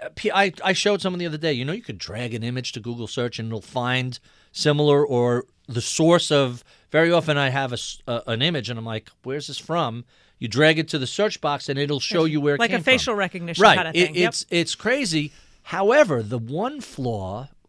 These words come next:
Speaker 1: that Google has is that stuff that predates
Speaker 2: I
Speaker 1: the
Speaker 2: know.
Speaker 1: late
Speaker 2: I
Speaker 1: nineties.
Speaker 2: know.
Speaker 1: You know, you search for Marty Zweig and you'll get the book and you'll get a couple of things,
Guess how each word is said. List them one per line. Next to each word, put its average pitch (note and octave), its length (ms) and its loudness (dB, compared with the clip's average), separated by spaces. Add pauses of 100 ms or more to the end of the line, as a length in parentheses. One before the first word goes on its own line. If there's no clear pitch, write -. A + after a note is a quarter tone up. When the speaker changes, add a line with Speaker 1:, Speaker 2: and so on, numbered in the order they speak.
Speaker 1:
that A#2 220 -6
Google A2 380 -6
has G#2+ 600 -14 (340)
is D3 260 0
that D3 280 0
stuff - 460 -6
that E3+ 260 -2
predates C#3+ 840 -6
Speaker 2:
I - 20 -8
Speaker 1:
the C3+ 140 -8
Speaker 2:
know. G#2+ 40 -4
Speaker 1:
late A2 240 -4
Speaker 2:
I - 40 -14
Speaker 1:
nineties. F3+ 720 -8
Speaker 2:
know. F#3+ 60 -16 (500)
Speaker 1:
You E3 100 -2
know, D#3+ 60 0
you D#3+ 180 -4
search G#3 420 -2
for A3 140 -4
Marty C#3+ 320 -4
Zweig B2 400 -4
and B2 80 -6
you'll A2+ 120 -6
get G2 200 -10
the G2+ 80 -10
book E3+ 340 -4
and C#3 100 -10
you'll A2+ 100 -8
get G#2 140 -8
a G2+ 40 -12
couple D3+ 300 -12
of A2+ 60 -12
things, G#3 400 -8